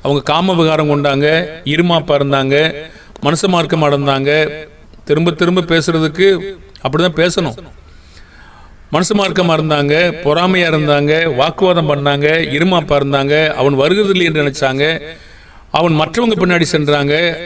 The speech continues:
ஆனாலும் கர்த்தர் கேட்கிறாரு, ஒப்புரவாங்க. கேட்கிறாரா?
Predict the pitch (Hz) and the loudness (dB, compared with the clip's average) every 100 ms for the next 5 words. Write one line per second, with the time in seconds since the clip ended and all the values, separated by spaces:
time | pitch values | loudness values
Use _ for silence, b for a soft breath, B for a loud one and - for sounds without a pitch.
0 | 165 135 156 156 151 190 170 139 135 156 | -2 0 2 4 2 2 -2 -4 -2 -2
1 | 139 139 131 131 156 135 131 147 135 113 | 0 0 0 0 0 0 0 2 2 0
2 | 110 110 117 110 113 - - - - - | -4 -8 -12 -14 -20 -20 -20 -20 -20 -4
3 | 143 160 196 190 202 269 302 | -2 0 0 2 0 -2 -10